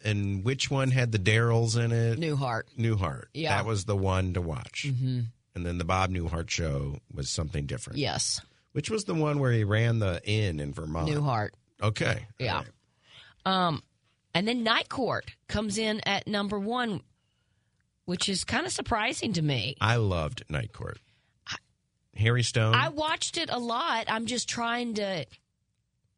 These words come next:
Speaker 2: think. I mean, they just redid it. There is a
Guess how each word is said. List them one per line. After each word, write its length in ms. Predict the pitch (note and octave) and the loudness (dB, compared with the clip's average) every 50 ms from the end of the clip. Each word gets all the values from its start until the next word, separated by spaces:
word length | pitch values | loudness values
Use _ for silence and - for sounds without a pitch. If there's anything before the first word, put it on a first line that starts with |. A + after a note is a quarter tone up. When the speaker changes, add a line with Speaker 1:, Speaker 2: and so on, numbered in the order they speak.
| _ _ _ _ _ _ _ _ | _ _ _ _ _ _ _ _
Speaker 2:
think. 280 | - - - C4 C#4+ - - | -20 -8 -8 -6 -6 -2 -4
I 80 | A#3+ A#3 | -2 -2
mean, 100 | A3+ A3+ | 0 -2
they 120 | A3 G3+ | -2 -2
just 400 | F#3 - D#3 F#3 A#3 A#3 - - | -4 -4 -6 -4 -4 -4 -6 -4
redid 360 | F#3+ F#3+ F3 D3+ C3+ F#3 C4 | -2 -2 0 0 0 0 -2
it. 140 | C#4+ A#3+ - | -2 -4 -4
There 140 | - D3 D#3 | -2 -2 -2
is 280 | - F#3 G#3+ B3 A3+ F#3 | 0 0 -2 -2 -2 -2
a 300 | E3 D#3 D3+ D3 C#3+ | -2 0 0 0 -2